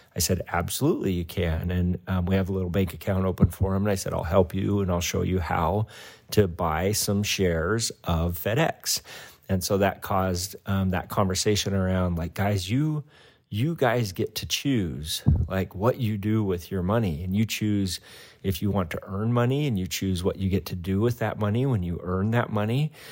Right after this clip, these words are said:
and you can save it, you can invest it, you can spend it, but ultimately, like, that's your guys' choice on what you do with that." And I said that the same goes for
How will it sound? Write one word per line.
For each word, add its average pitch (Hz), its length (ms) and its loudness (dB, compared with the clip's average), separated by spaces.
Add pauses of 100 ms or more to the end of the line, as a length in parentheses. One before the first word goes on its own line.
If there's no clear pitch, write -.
(160)
and 98 100 6
you 90 80 6
can 85 160 -6
save 98 460 0
it, 135 180 2
you 92 100 -4
can 82 160 -6
invest 90 460 0
it, 127 160 4
you 85 100 -4
can 92 180 -2
spend 98 400 0
it, 127 200 2
but - 160 0
ultimately, 107 540 0
like, 90 320 -2
that's 113 320 0
your 101 300 2
guys' 90 420 -2
choice 87 640 0 (380)
on 95 200 0
what 98 220 2
you 101 160 2
do 98 240 0
with 80 240 -8
that." 80 440 -2
And 95 480 0
I 101 180 0
said 92 360 0
that 95 320 -2
the 101 100 -4
same 110 280 0
goes 104 280 2
for 90 380 0